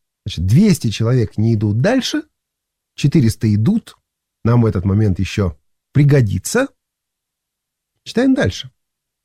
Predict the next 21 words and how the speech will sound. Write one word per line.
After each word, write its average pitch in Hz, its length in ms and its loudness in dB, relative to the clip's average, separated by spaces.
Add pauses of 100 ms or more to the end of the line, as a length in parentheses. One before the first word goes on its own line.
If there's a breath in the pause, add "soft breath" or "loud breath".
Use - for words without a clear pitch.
(280)
«И - 40 4
нашли 151 300 4
египтянина 214 680 2
в - 140 -6
поле, 170 540 2 (400)
и 95 60 -2
привели 113 400 2
его 180 420 4
к 139 80 0
Давиду, 135 580 2 (360)
и 107 80 0
дали 170 320 2
ему 165 220 4
хлеба, 147 540 2
и 131 140 -2
он 151 180 2
ел, 143 500 2 (500)
и - 60 0
напоили 143 380 2
его 170 200 2
водою, 165 600 2